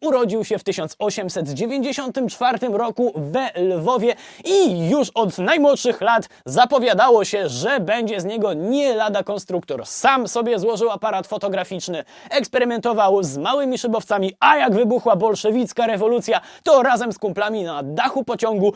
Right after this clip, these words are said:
czmychnął na wschód. Daleki. Bo trafił do Szanghaju, gdzie kupił niewielką fabrykę. Głównie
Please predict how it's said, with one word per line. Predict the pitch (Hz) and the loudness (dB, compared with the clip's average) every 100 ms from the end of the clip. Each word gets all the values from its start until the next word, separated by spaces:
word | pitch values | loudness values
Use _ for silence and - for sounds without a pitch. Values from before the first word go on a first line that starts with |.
| - | -2
czmychnął | - 220 254 233 220 | 0 2 4 6 6
na | 156 196 | 6 2
wschód. | - - 180 - - _ _ - | 0 -4 -6 -6 -12 _ _ -2
Daleki. | 143 196 139 - - _ _ _ _ - - - | 2 2 0 -8 -20 _ _ _ _ -16 -12 -8
Bo | 139 294 403 | 0 0 4
trafił | 349 302 311 226 | 2 2 2 4
do | 240 | 4
Szanghaju, | 190 - 262 196 - 190 277 330 | 2 0 0 0 -2 -2 0 2
gdzie | 185 156 170 339 277 | 0 0 2 2 2
kupił | - 269 262 214 | 0 -2 -2 0
niewielką | 247 277 262 254 | 0 0 0 0
fabrykę. | - 240 170 156 180 - - | 4 4 4 -2 -4 -6 -2
Głównie | 220 349 294 302 | 4 6 6 2